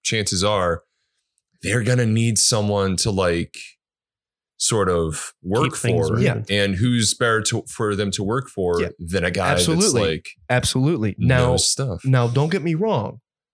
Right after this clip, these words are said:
Speaker 3: The Bowery King would never cross John. They are, they, they are working together, but he is kind of, I guess, using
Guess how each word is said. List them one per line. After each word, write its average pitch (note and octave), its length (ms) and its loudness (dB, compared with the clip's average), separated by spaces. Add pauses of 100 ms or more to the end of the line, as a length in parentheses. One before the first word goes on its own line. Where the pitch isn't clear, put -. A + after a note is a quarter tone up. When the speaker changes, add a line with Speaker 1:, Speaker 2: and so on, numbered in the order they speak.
(760)
Speaker 3:
The A#2+ 120 -2
Bowery F3+ 360 2
King C3+ 240 2
would A2 120 0
never G#2+ 240 -2
cross F2+ 360 -6
John. G#2 360 -4 (480)
They B2+ 120 4
are, D#3 320 2
they, C3 200 2 (120)
they B2+ 140 2
are D3+ 220 2
working C3 420 0
together, A2 560 -4 (540)
but - 340 -2 (320)
he B2+ 400 0
is B2+ 640 0 (580)
kind A2+ 300 0
of, G2 320 -4 (800)
I G#2+ 40 -2
guess, G#2 260 -2
using G2+ 540 -2